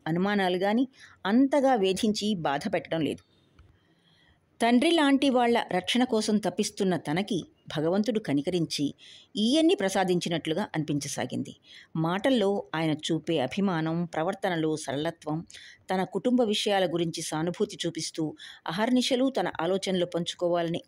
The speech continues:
ఆయన చూపించే ఔదార్యం, ఇవన్నీ కలిసి రోజాకి ఇదివరకులా భవిష్యత్తు అంటే బెంగ, భయం, ఉదాసీనత వీటిని రూపులేకుండా అంతమయ్యేలా చేయసాగినాయి.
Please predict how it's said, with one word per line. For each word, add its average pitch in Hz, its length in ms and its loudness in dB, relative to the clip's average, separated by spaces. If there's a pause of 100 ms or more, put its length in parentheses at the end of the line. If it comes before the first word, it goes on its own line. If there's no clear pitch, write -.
ఆయన 143 160 2
చూపించే 156 640 -4 (140)
ఔదార్యం, 156 540 -2 (460)
ఇవన్నీ 269 540 4
కలిసి 190 480 0
రోజాకి 180 560 0
ఇదివరకులా 165 680 0 (160)
భవిష్యత్తు 208 460 0
అంటే 151 400 -2 (540)
బెంగ, 196 360 2 (260)
భయం, 180 560 0
ఉదాసీనత 170 600 -2 (300)
వీటిని 170 360 -2 (160)
రూపులేకుండా 180 720 -2
అంతమయ్యేలా 165 640 -2
చేయసాగినాయి. - 680 -6